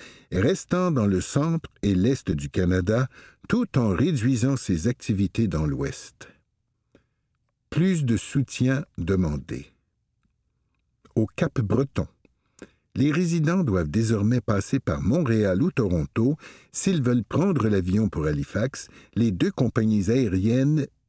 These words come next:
étant passées de deux cent quarante vols par mois à zéro.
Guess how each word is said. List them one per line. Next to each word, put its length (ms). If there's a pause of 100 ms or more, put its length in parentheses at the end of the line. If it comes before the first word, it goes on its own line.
(200)
étant 280
passées 480
de 160
deux 240
cent 220
quarante 400
vols 240
par 220
mois 400 (760)
à 120
zéro. 400